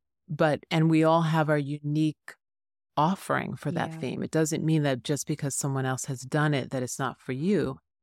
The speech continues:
Speaker 1: But if you aren't able to tune in to your purpose, then it makes it more difficult for you to know what's yours and how, and you wanna offer it into the world.
Speaker 2: Mm. Yeah, and it's,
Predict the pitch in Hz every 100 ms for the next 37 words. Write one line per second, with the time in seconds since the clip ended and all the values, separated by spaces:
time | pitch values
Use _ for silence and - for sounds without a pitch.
0 | - 147 - 147 - 175 - 156 160 170
1 | - 147 151 151 147 147 - - 160 156
2 | 147 - 143 151 143 131 139 - _ _
3 | _ _ - 160 131 127 - - 170 175
4 | - - 151 - - - - _ - 139
5 | 139 135 - 143 - 139 131 - - 135
6 | 123 139 - 147 143 120 - 135 135 127
7 | 131 131 139 127 131 - 139 127 127 123
8 | - - - - _ - 127 113 143 147
9 | 139 131 123 - 131 123 123 - _ 135
10 | 135 131 131 131 - - 127 - - -
11 | - 135 120 - - - 50 - - 190
12 | 165 _ _ 170 170 170 - -